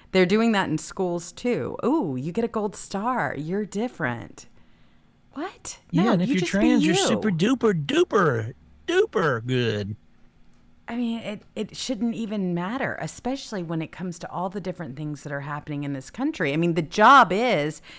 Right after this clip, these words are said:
Speaker 1: to make sure that your country and its citizens are doing well. And they're not concerned about that. They're all about the Barbie movie. Really?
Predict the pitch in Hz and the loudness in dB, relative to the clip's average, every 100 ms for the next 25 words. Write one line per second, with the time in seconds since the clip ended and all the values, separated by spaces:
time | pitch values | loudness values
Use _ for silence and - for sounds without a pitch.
0 | - 233 226 190 214 208 180 180 165 180 | -4 2 2 0 -2 -2 -2 -6 -6 -4
1 | 233 254 165 151 151 131 - 226 254 - | -4 -2 -2 0 -2 -4 -6 -6 -6 -4
2 | 156 160 165 220 277 285 151 123 73 58 | -4 -2 -2 -2 -2 -2 -2 -2 -4 -6
3 | - - - - _ 202 190 - 170 247 | -14 -20 -20 -20 _ 2 2 2 2 4
4 | 269 - 196 - 277 302 185 117 - 123 | 4 0 -6 -2 -2 0 -2 -4 -6 -8
5 | 87 156 214 240 190 170 156 160 131 156 | -6 0 6 6 6 4 4 4 4 0
6 | 185 185 247 285 175 123 120 98 87 135 | 2 4 4 2 -2 -2 -6 -12 -10 -4
7 | 151 226 311 | -2 -2 -4